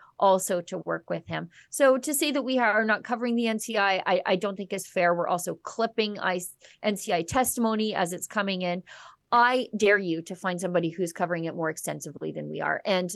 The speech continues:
you know, like, for me, it's not close to home for me to go to Red Deer. It's over two hours away. And I was there for two days and then headed to Calgary to do bail hearings, then come back. So, um, what we were sending, we,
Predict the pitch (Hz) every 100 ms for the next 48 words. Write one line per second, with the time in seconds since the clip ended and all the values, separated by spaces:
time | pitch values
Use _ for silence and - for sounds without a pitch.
0 | - 220 202 185 190 185 - - _ _
1 | _ - 226 269 226 226 381 277 - 254
2 | 277 277 359 403 403 - 311 349 370 359
3 | 311 302 254 262 254 262 247 180 - 233
4 | 277 285 254 254 247 208 214 180 - _
5 | _ 208 214 220 226 180 220 208 160 185
6 | - _ _ _ - 196 254 247 220 220
7 | 165 143 - - - _ _ _ _ -
8 | 208 196 190 214 190 175 185 165 - 247
9 | 254 240 254 247 214 180 165 214 233 226
10 | 226 220 202 160 151 170 185 240 226 226
11 | _ - _ - 226 214 208 196 175 -
12 | 190 185 180 _ 196 226 - 220 240 285
13 | 302 285 233 233 - 208 220 226